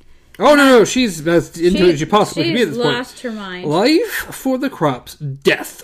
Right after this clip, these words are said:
Speaker 1: for you. Char Yu Chi, come reap." "Take her," Rhea screamed. "Take this murdering woman and cook her red-handed. Char Yu Tree. Char Yu Tree." The crowd responded.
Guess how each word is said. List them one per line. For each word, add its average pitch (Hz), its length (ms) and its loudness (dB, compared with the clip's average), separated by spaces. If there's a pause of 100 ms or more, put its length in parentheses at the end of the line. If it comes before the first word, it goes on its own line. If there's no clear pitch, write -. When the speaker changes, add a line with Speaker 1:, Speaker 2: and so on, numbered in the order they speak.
(100)
Speaker 1:
for 165 220 -2
you. 120 540 -6 (220)
Char 165 380 0
Yu 165 220 -2
Chi, 113 560 -10
come 139 360 -4
reap." 120 380 -12 (2000)
"Take 190 420 -8
her," 123 240 -6
Rhea 120 300 -8
screamed. 123 580 -10 (240)
"Take - 380 -2
this 220 240 -8
murdering 175 760 2
woman 135 340 -4
and 127 300 -10
cook - 460 -16
her 113 160 -14
red-handed. 131 880 -8 (320)
Char 165 420 2
Yu 156 240 -4
Tree. 127 560 -8 (300)
Char 202 580 4
Yu 202 560 -8
Tree." 113 760 -12 (200)
The 120 80 -10
crowd 147 440 -4
responded. 131 680 -10